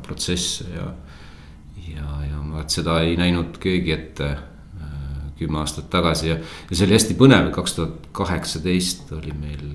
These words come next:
mul oli kohtumine Ensto juh-, omanikega. Vot siis nad kuidagi niimoodi seal, äh,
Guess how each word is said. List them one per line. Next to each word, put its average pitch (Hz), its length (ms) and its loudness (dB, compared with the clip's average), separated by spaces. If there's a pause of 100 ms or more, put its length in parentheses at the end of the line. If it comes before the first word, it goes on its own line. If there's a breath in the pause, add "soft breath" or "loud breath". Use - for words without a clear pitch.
mul 80 160 -4
oli 76 80 -6
kohtumine 78 560 -2
Ensto 82 320 -4
juh-, 151 260 6
omanikega. 82 560 6 (1080 loud breath)
Vot 76 260 -6
siis 78 240 -4
nad 78 100 -2
kuidagi 82 300 0
niimoodi 69 440 -2 (760 loud breath)
seal, 67 380 -6 (160)
äh, 62 520 -10